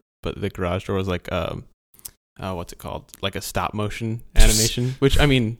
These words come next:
Speaker 1: it's just sending one
Speaker 2: The
Speaker 1: photo at a
Speaker 2: frame
Speaker 1: time,
Speaker 2: was,
Speaker 1: right?
Speaker 2: yeah.
Speaker 1: That's hilarious, though.
Speaker 2: Yeah. I don't know. I, I think that's just,
Speaker 1: Brian,
Speaker 2: like,
Speaker 1: you look so
Speaker 2: totally,
Speaker 1: disappointed.
Speaker 2: totally guessing. I don't know. I, it is disappointing, right? Like, iPhone's, like, a huge game changer. I feel like on the watch, it's not as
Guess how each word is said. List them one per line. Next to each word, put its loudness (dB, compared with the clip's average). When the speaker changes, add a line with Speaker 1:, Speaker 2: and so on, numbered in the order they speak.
Speaker 1:
it's -6
just -4
sending -2
one 0
Speaker 2:
The 2
Speaker 1:
photo 2
at 2
a 0
Speaker 2:
frame 2
Speaker 1:
time, 4
Speaker 2:
was, 0
Speaker 1:
right? 0
Speaker 2:
yeah. 0
Speaker 1:
That's -4
hilarious, -2
though. -4
Speaker 2:
Yeah. -4
I 8
don't 8
know. 8
I, 8
I 10
think 2
that's 4
just, 6
Speaker 1:
Brian, 8
Speaker 2:
like, 2
Speaker 1:
you 2
look 4
so 4
Speaker 2:
totally, 4
Speaker 1:
disappointed. 0
Speaker 2:
totally 4
guessing. 2
I 8
don't 8
know. 8
I, 10
it 6
is 6
disappointing, 2
right? 4
Like, 6
iPhone's, 6
like, 4
a 2
huge 2
game 4
changer. 2
I 4
feel 0
like 0
on 0
the 0
watch, 2
it's -2
not 2
as 0